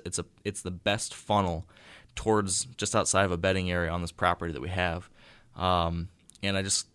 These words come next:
kept on telling myself, "If you, if you sit here long enough, eventually he's gonna come cruising through." Like, this isn't a big, this is a very small property, and the amount of actual hunting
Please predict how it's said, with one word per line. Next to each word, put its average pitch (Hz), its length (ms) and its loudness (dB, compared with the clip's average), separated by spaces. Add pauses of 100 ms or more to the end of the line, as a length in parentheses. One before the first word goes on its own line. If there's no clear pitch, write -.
(260)
kept 104 240 -2
on 98 100 2
telling 104 240 4
myself, 87 340 -2
"If 87 100 -10
you, 80 100 -6
if 82 140 -8
you 87 40 -4
sit - 320 0
here 131 160 2
long 113 280 4
enough, 87 360 -2 (140)
eventually 98 480 0
he's 98 140 0
gonna 92 100 -4
come 92 220 -4
cruising 90 320 -2
through." 82 260 -6 (140)
Like, 92 100 -6
this 135 140 2
isn't 127 180 0
a - 20 2
big, 95 260 -2
this 107 120 -2
is 107 60 -2
a 98 80 0
very 104 280 4
small 90 260 -6
property, - 420 -8 (340)
and 98 100 -4
the 101 60 2
amount 98 300 4
of 87 80 -4
actual 92 320 -4
hunting 101 540 -2